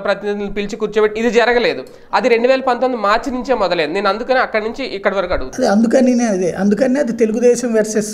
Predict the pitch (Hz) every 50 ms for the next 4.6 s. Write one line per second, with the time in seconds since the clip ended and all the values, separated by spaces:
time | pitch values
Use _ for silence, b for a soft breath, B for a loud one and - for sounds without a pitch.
0 | - 214 196 190 - 226 185 160 208 185 185 185 175 170 156 165 160 - 151 214
1 | 311 - - - 170 170 - - - - - - - - 196 185 208 208 226 254
2 | - 269 254 - 269 254 226 226 240 226 226 220 220 - 226 - - - - -
3 | 233 214 208 214 208 214 196 165 151 151 - - - - 165 165 175 165 175 208
4 | 208 214 202 - 202 165 160 - - - 139 -